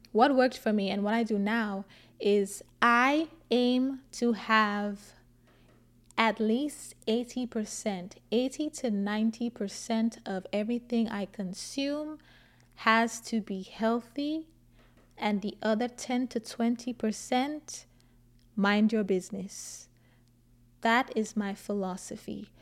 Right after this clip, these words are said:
So when I say healthy, I mean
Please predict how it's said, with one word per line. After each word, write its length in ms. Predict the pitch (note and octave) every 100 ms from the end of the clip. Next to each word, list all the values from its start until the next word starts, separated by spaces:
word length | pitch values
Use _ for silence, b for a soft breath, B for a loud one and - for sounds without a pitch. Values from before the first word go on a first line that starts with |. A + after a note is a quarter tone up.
| b b
So 200 | - A3
when 120 | A#3+
I 100 | C#4
say 280 | - C4+ A3+
healthy, 720 | A3 A3 A3 - D4 D#4 - b b b -
I 240 | G#3+ A3+
mean 640 | A3+ A3 A3 G#3+ G#3+ G#3